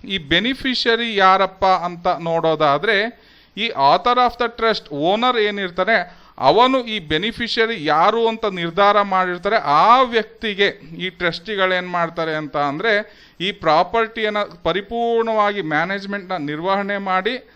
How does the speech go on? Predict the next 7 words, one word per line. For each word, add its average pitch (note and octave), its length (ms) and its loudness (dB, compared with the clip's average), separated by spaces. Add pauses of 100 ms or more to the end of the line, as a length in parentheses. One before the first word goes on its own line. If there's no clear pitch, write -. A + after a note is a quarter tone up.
(220)
ಅದರ D#3 200 0
ಲಾಭವನ್ನ G#3+ 920 2
ತೆಗ್ದು G#3+ 560 -6
ಈ G3 140 -8
ಬೆನಿಫಿಷಿಯರಿಗೆ F3+ 920 -6
ಕೊಡ್ತಾರೆ. C#3+ 840 -6 (1160)
ಈಗ G3 200 0